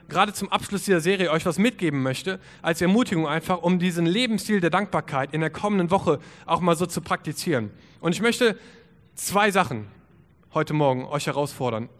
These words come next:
zwei Sachen zu machen. Entweder du bist heute Morgen hier und, äh, heute nach dem Gottesdienst oder auf dem Weg nach Hause möchte ich, dass du überlegst, welcher Person du echt dankbar bist.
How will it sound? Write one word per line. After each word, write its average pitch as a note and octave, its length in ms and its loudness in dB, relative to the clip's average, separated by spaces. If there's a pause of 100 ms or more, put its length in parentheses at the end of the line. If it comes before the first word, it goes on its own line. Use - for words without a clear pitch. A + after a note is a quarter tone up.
(140)
zwei E3 280 0
Sachen D3 240 -4
zu A#2 140 -8
machen. A2 260 -10 (560)
Entweder A#3 480 0 (760)
du G3 80 2
bist G#3+ 160 -2
heute G#3+ 180 0
Morgen F#3+ 220 2
hier E3+ 380 0 (240)
und, D#3+ 260 2
äh, D3 260 2 (640)
heute G#3+ 260 0
nach F#3 120 2
dem F3+ 100 -2
Gottesdienst F#3+ 540 -2
oder D#3 80 -2
auf D#3 80 -2
dem D#3+ 100 -2
Weg G3 120 2
nach F3 140 -4
Hause F3 260 0
möchte A3+ 260 0
ich, F#3+ 80 -6
dass G3+ 180 -4
du G3 60 -8
überlegst, E3 760 -4 (500)
welcher G#3+ 320 0
Person F3+ 500 2
du C3+ 100 -2
echt - 260 -6
dankbar F3+ 300 -4
bist. A2+ 340 -12